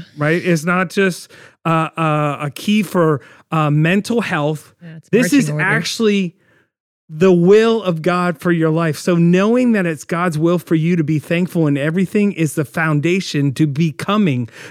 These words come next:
Speaker 1: not just adding it to your list of things to do and list of things to think, but becoming thankful is realizing that this is God's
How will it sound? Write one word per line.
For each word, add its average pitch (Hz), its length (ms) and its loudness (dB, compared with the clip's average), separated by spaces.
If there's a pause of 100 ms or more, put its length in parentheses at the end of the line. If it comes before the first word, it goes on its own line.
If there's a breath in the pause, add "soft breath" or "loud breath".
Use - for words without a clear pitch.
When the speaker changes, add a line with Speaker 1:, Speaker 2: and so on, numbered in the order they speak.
Speaker 1:
not 185 280 0
just - 320 -4
adding 190 360 0
it 202 160 -4
to 202 140 -2
your 214 180 2
list 190 340 -2
of 190 100 0
things 190 360 -2
to 226 80 -4
do 151 380 2
and 151 260 2
list 165 240 -2
of 190 120 0
things 185 320 -2
to 170 120 -4
think, 170 420 -2 (260 loud breath)
but 180 200 -2
becoming 196 560 -2
thankful 190 580 -2 (240 loud breath)
is 156 220 0
realizing 156 680 0
that 139 260 -4
this 220 400 -2
is 151 200 -2
God's 165 680 -4